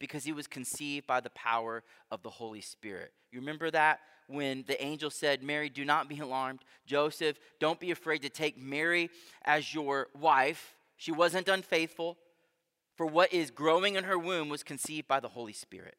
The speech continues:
So Jesus, it does not come from the line of Adam like you and I do. He's born apart from that. So he's born without sin. That's why the virgin birth and the immaculate conception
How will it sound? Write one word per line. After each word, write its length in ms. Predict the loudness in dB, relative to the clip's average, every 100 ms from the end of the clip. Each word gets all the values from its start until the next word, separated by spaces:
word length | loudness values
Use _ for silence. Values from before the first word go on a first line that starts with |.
| _ _ _ _ _ _ _ _
So 180 | -4 -4
Jesus, 880 | -4 -2 -2 0 0 -2 -4 -10 -16 _ _ _ _ -6
it 160 | -4
does 200 | -2 -2
not 360 | 2 6 6 4
come 220 | 0 0
from 200 | 0 -6
the 60 | -6
line 320 | -6 -8 -8
of 120 | -10 -8
Adam 360 | -8 -10 -12
like 180 | -18 -16
you 160 | -16 -14
and 100 | -14
I 140 | -16
do. 160 | -20 -20 _ _ _ _ _ _ _ _ _ _ _ _ _
He's 140 | -16 -10
born 240 | -2 0
apart 480 | 0 -4 2 2 2
from 220 | -8 -8
that. 260 | -8 -8 -6
So 100 | -6
he's 120 | -6
born 380 | -2 -2 0 4
without 400 | 6 8 6 2
sin. 460 | -10 -8 -8 -10 _ -10 -4
That's 160 | 2
why 100 | 4
the 100 | 4
virgin 440 | 2 0 0 -4 -6
birth 360 | -2 0 -2
and 140 | -4 -10
the 140 | -10 -8 -2
immaculate 640 | 0 6 6 6 2 -2 -2
conception 640 | -6 2 2 2 -6